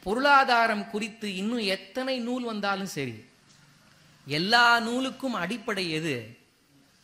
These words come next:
தாஸ் கேபிட்டல் தான். மூலதனம் என்கிற ஒரு நூல் தான்.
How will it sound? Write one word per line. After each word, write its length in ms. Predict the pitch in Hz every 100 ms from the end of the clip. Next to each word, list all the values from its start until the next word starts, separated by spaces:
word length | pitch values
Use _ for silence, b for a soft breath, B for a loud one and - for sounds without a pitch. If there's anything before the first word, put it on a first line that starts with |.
| _ _
தாஸ் 300 | 135 208 - -
கேபிட்டல் 440 | 156 143 135 127
தான். 140 | 127 107 - _ _ _ -
மூலதனம் 640 | 160 262 277 240 233 240
என்கிற 340 | 214 208 196
ஒரு 220 | 165 156 143
நூல் 280 | 147 156
தான். 200 | 135 117